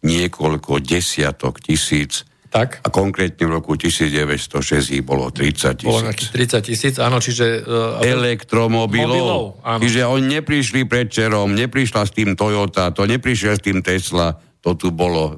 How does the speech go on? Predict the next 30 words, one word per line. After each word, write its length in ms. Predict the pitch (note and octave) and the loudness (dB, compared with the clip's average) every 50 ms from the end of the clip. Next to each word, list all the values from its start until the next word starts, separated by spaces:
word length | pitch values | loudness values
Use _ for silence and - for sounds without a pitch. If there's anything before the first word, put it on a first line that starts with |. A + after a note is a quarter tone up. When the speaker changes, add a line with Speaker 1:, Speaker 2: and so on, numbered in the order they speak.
| B1+ | -4
Speaker 1:
viac 320 | D#2+ F2+ G2 A#2 B2+ B2 G2+ | -2 0 2 2 0 -2 -2
ako 320 | G2+ F#2+ E2+ - D#2+ D#2 | -2 -4 -4 -4 -6 -6
sto 160 | - - D#2+ | -2 0 0
rokov 320 | D#2 D2+ D2 - D#2 D2 C#2+ | 0 0 0 -2 -2 -2 -2
naspäť. 480 | C#2 C#2+ - - _ - - - - | -4 -6 -10 -14 _ -20 -20 -8 -2
Speaker 2:
No 240 | - F3 F3+ D3 B2 | 0 0 0 0 -2
a 80 | A#2 A#2 | -4 -4
k 80 | - | -2
tomu 240 | - F#3 F#3 F#3 F3 | 0 0 0 0 0
treba 320 | E3 F3 E3 D3+ D3 C#3 | -2 -2 0 0 0 0
povedať 320 | C3 D3+ D3 D3 C3 A2+ G#2 | -2 0 0 0 0 0 0
toľko, 320 | A2+ C3 C#3 C#3+ - - | 0 0 0 0 -2 -2
že 160 | C3+ B2+ B2 | -4 -2 -2
keď 100 | B2+ C3 C3 - | -2 -2 -2 -4
si 60 | A#2+ | -4
pozriete, 480 | - C3 B2+ B2 C3 C#3 B2+ C3 B2+ A#2 | -2 -2 -2 0 0 0 -2 0 -2 0
dá 160 | A#2+ B2 B2 | 0 0 0
sa 160 | A#2+ - A#2+ | 0 0 0
dohľadať, 560 | A#2+ A#2+ A#2 B2 A#2+ A#2 A2 G#2+ A2 - A#2+ | 0 0 0 0 0 0 0 -2 -2 -4 -2
dajú 160 | G#2+ A#2 A#2+ A#2+ | 0 0 2 0
sa 160 | A2+ B2 A#2 | 0 -2 0
dohľadať 280 | A#2+ A#2 A#2 A2 G#2 G#2 | 0 2 2 2 0 0
staré 200 | - C3+ B2+ B2 A#2 | 0 0 0 0 0
katalógy 560 | - A2 G#2 G2+ A2+ A2+ A#2 A#2+ C3 C3 D3 | 0 -2 -2 0 0 0 2 0 0 0 -2
týchto 320 | C#3+ - D3+ C#3 - - D3 | -2 -2 -2 -2 0 0 2
automobilov, 800 | C#3+ D3 D3 - D#3+ D3+ D#3+ D#3 D3+ D#3 D#3 D#3+ E3 D#3+ C#3+ B2 | 2 2 0 0 0 0 0 0 0 2 2 2 2 0 0 0
bolo 240 | B2 B2 B2 A#2+ | 0 0 0 0
ich 160 | A#2 A2+ A2 A2 | -2 -2 -2 -2
niekoľko 800 | B2+ C3+ C#3+ D#3 E3 E3 D#3 - D3+ C#3 C3+ B2+ - A#2+ A#2 A2+ | 0 0 2 2 2 2 2 0 0 0 0 0 -2 -2 -2 0
desiatok 1040 | A#2+ C3 C#3 C3+ - - C#3+ B2 A2+ G#2+ - - A2+ A2 G#2 - - - - _ | 0 0 0 0 0 0 2 2 0 0 0 0 0 0 -2 -4 -10 -20 -20 _